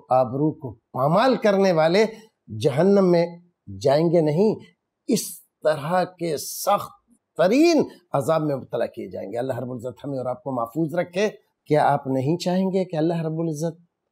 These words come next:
आपको इस तरह की सज़ा से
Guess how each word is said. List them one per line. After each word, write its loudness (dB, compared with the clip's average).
आपको -2
इस 0
तरह -8
की -2
सज़ा 0
से -8